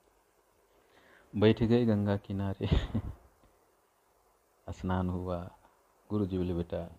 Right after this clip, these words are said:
गंगा स्नान हो गया, थोड़ा ध्यान कर लेते हैं, थोड़ा भगवान का नाम ले लेते हैं, थोड़ा जप कर लेंगे, माला लेके आए हैं।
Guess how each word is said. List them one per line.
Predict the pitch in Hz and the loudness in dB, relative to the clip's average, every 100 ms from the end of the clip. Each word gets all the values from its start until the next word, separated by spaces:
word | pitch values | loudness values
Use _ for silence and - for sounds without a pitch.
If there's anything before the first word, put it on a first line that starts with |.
| - | -18
गंगा | 87 92 90 85 | -12 -8 -4 -6
स्नान | - 90 87 | -6 -8 -8
हो | 87 92 | -8 -6
गया, | 101 85 82 - - _ _ _ _ _ _ - | -6 -6 -12 -20 -20 _ _ _ _ _ _ -10
थोड़ा | 151 | -6
ध्यान | 139 87 87 87 85 | -6 -4 -4 -4 -6
कर | 80 69 | -10 -12
लेते | 71 - 78 | -18 -18 -20
हैं, | 78 | -14
थोड़ा | 80 | -12
भगवान | 73 76 80 82 85 | -10 -8 -8 -8 -8
का | 80 | -12
नाम | 76 78 78 | -12 -10 -10
ले | 78 78 | -10 -12
लेते | 80 - | -14 -18
हैं, | 85 | -18
थोड़ा | 80 | -12
जप | 82 82 85 - | -10 -8 -10 -10
कर | 82 | -12
लेंगे, | 82 82 82 | -10 -10 -8
माला | 82 78 78 | -8 -8 -8
लेके | 76 76 - | -10 -12 -10
आए | 78 82 | -8 -6
हैं। | 107 | -8